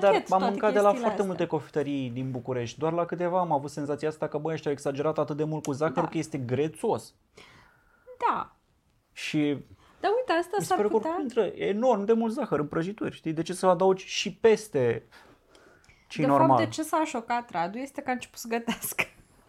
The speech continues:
Speaker 2: Nu,
Speaker 1: Am început să
Speaker 2: uh,
Speaker 1: facem și noi niște prăjituri acasă și am luat rețetele americane, care, na, când îți faci o negresă stil american,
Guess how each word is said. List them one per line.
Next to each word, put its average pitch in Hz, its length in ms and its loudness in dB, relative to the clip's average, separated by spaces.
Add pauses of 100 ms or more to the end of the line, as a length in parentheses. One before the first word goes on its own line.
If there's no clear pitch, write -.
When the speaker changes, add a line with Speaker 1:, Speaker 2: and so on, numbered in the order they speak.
(540)
Speaker 2:
Nu, 403 140 -2
Speaker 1:
Am 440 80 8
început 403 280 8
să 370 120 4
Speaker 2:
uh, - 140 6
Speaker 1:
facem 349 220 4
și 349 140 -4
noi 311 140 0
niște 302 280 0
prăjituri 254 440 -4
acasă 247 460 0
și 294 100 -4
am 294 140 -2
luat 320 140 0
rețetele 311 420 -4
americane, 254 640 -2
care, 220 380 -6
na, 214 320 -6
când 220 240 -6
îți 220 160 -12
faci 254 240 0
o 240 160 -2
negresă 214 680 -2
stil 240 260 -8
american, 214 560 -4